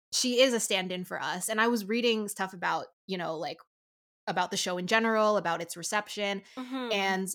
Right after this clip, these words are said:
Speaker 1: um, it, it really is praised as being a parody or a commentary of, like, otaku culture. And Renge does come in
Speaker 2: <laughs>
Speaker 1: as this otaku who is just like, "Oh my God, Kyoya," and then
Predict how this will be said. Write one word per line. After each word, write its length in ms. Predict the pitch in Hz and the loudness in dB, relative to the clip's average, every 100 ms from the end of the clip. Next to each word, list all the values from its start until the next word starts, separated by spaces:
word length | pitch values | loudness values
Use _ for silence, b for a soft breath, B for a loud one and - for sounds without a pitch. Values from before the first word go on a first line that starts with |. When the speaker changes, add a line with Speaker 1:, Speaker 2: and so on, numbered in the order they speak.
| - | -2
Speaker 1:
um, 440 | 185 180 180 175 - _ _ _ | -2 0 -2 -8 -14 _ _ _
it, 160 | 226 226 240 | 0 2 2
it 160 | 226 | 2
really 460 | 208 262 262 220 190 - | 4 2 2 -2 -4 2
is 280 | 220 226 - | 4 4 0
praised 600 | - 208 208 185 180 - | -2 0 0 -2 -4 -4
as 420 | 185 180 180 175 | 0 2 0 -2
being 640 | 185 196 180 180 180 175 - _ _ | -6 -6 -4 -4 -6 -8 -14 _ _
a 160 | 190 180 | -4 -4
parody 460 | - 190 185 180 180 | -2 -2 -2 -2 -2
or 180 | 175 | -2
a 60 | 175 | -2
commentary 680 | - 196 196 185 165 170 175 | 0 0 0 -4 -6 -6 -4
of, 180 | 170 170 | -6 -4
like, 220 | 175 175 | -6 -4
otaku 420 | 214 208 208 226 214 | -4 2 4 2 0
culture. 400 | 262 254 175 - | 0 0 -2 -2
And 220 | 185 185 | -2 -2
Renge 280 | 202 214 208 | -2 0 0
does 180 | 190 277 | 0 0
come 200 | 208 190 | -2 -2
in 280 | 208 185 180 - | -2 -2 -6 -12
Speaker 2:
<laughs> 160 | - - | -2 2
Speaker 1:
as 160 | 185 | 2
this 180 | 196 190 | 2 -2
otaku 720 | 190 190 202 220 202 185 175 180 B B - | -2 0 2 0 -2 -4 -6 -8 B B 0
who 180 | 220 | 4
is 200 | 202 185 | 4 2
just 180 | 202 - | -2 -4
like, 140 | 208 220 | -4 0
"Oh 120 | 294 | 0
my 140 | 311 320 | 2 4
God, 260 | 311 302 | 4 2
Kyoya," 720 | - - 226 285 311 285 277 240 | -6 -6 0 2 4 6 6 4
and 140 | 233 | 4
then 160 | 240 | 2